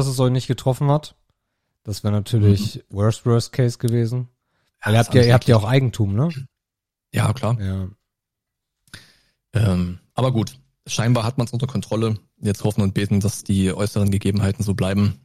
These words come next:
Speaker 2: Und dann, äh, ja, kriegen die Feuerwehrleute auch mal eine Pause irgendwie, die seit Tagen da durchackern.
Speaker 1: Mhm.
Speaker 2: Äh, es ist alles nicht mehr normal, ey.
Speaker 1: Shit.
Speaker 2: Heftig. Also so einen Ausnahmezustand haben wir das letzte Mal gesehen, als diese, als die Hochwasserflut in Dresden war.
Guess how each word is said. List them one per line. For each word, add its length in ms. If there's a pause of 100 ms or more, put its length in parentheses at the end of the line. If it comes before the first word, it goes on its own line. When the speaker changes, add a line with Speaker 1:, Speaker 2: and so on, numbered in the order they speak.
(120)
Speaker 2:
Und 280
dann, 320
äh, 340 (180)
ja, 280 (220)
kriegen 240
die 140
Feuerwehrleute 520
auch 100
mal 60
eine 100
Pause 300
irgendwie, 300
die 80
seit 200
Tagen 260
da 80
durchackern. 600 (240)
Speaker 1:
Mhm. 460
Speaker 2:
Äh, 440
es 300
ist 140
alles 220
nicht 140
mehr 80
normal, 460
ey. 180 (300)
Speaker 1:
Shit. 220
Speaker 2:
Heftig. 300
Also 160
so 100
einen 100
Ausnahmezustand 720
haben 100
wir 60
das 80
letzte 240
Mal 160
gesehen, 320
als 240
diese, 440 (320)
als 200
die 80
Hochwasserflut 640
in 80
Dresden 380
war. 180